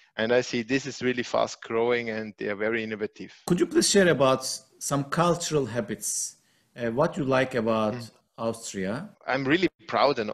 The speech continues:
Speaker 1: uh, very proud Austrian, uh, and because we have this nice scenery, we have lakes, mountains, we can drink the water. I'm really proud of this. Uh, we have a very, uh,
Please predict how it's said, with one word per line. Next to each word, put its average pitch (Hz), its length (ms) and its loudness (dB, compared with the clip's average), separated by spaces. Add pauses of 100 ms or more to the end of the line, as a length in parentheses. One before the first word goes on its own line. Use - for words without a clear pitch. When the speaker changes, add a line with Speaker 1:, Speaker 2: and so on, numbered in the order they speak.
Speaker 1:
uh, 104 240 -2
very 123 200 0
proud 120 340 -2
Austrian, 101 600 -8
uh, 104 320 -4
and 104 200 -6
because 107 380 -8
we 113 80 -8
have 110 200 -2
this - 240 -12
nice 107 220 -4
scenery, 117 560 -4
we 110 80 -8
have 110 200 -6
lakes, 107 380 -6
mountains, 110 720 -6
we 117 60 -14
can 120 160 -8
drink 117 260 -8
the 120 60 -4
water. 113 480 -4 (380)
I'm 113 60 -2
really 160 200 2
proud 135 400 4
of 113 120 0
this. 135 540 -6
Uh, 120 220 4
we 120 100 -4
have 123 240 -4
a 120 40 -8
very, 120 480 0
uh, 92 60 -4